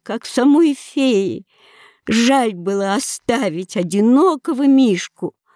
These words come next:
с разбитым сердцем. Эта сказка была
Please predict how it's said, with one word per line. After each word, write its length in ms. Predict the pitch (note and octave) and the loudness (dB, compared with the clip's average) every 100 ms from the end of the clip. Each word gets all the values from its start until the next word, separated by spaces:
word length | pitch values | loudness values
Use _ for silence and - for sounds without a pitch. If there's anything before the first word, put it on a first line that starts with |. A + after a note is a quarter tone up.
| _ _ _ _ - | _ _ _ _ -10
с 120 | - | -2
разбитым 800 | A3 A3+ F3+ F3 E4+ - A#3+ A#3+ | 0 0 -2 2 0 0 -4 -4
сердцем. 1400 | - - - - F#3 F3+ D#3 - _ - - - F3 F#3 - _ _ _ _ _ _ _ _ _ _ _ _ _ _ _ _ | -6 -12 -10 -4 0 0 -4 -16 _ -14 -12 -8 -6 -8 -12 _ _ _ _ _ _ _ _ _ _ _ _ _ _ _ _
Эта 240 | F#3 A3+ B3 | -2 0 -2
сказка 920 | - - C#4+ C#4 A#3 - - - E3 | -4 -4 0 0 -2 -6 -10 -8 -6
была 360 | F3 G#3+ A#3 | -2 0 2